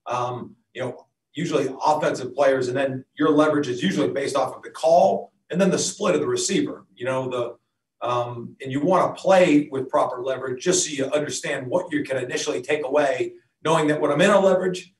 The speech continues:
you know, if my skill and that skill of the receiver is equal, like, I need to take a leverage to know what to take away.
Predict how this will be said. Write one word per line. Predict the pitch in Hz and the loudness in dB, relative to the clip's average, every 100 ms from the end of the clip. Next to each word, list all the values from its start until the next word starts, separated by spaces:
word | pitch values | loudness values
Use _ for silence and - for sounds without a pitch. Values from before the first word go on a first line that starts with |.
| _ | _
you | 135 | -4
know, | 135 | 0
if | |
my | 180 196 | 2 2
skill | 185 - - 185 180 180 | 2 -2 0 4 6 4
and | 139 | 0
that | 156 - | -4 -4
skill | - 160 160 | -8 -2 0
of | 143 | 0
the | |
receiver | 127 - 151 147 139 | -4 -2 -2 -2 -4
is | 131 - | -8 -8
equal, | 151 165 175 165 _ _ _ _ - | -8 -6 -8 -10 _ _ _ _ -10
like, | 120 123 | -8 -6
I | 151 180 | -2 0
need | 180 165 | 0 -2
to | 135 | -4
take | 147 147 | -2 -2
a | 131 | -2
leverage | 147 147 - - | -2 -2 -6 -6
to | |
know | 147 | -4
what | 139 135 | -4 -4
to | 120 | -8
take | 143 - | -8 -8
away. | - - | -8 -8